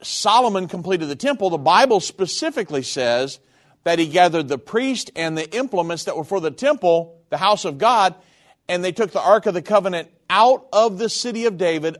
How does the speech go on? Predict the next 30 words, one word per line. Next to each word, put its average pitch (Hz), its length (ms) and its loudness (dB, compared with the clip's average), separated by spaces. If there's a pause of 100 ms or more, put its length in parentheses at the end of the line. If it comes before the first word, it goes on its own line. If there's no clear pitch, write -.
(100)
up 247 340 0
to 170 600 -2 (300)
the 139 80 -4
house 160 280 2
of 170 100 -2
the 190 80 4
Lord. 175 340 4 (1700)
So 202 260 2
it, 190 240 4
the 160 100 -4
temple, 269 520 4
wa-, 196 200 4
the 156 180 -2
fir-, - 280 -2
the, 170 200 -6
the 156 260 -4
first 240 300 -4
temple, 160 340 -6
the 131 80 -8
Solomon's 214 400 0
temple, 160 360 -4 (200)
was 135 180 -6
not 196 280 2
built 185 180 2
in 143 40 -10
the, 143 220 -10
in 151 180 -4
the, 127 320 -6 (400)
um, 110 600 2 (1400)
to 151 160 -8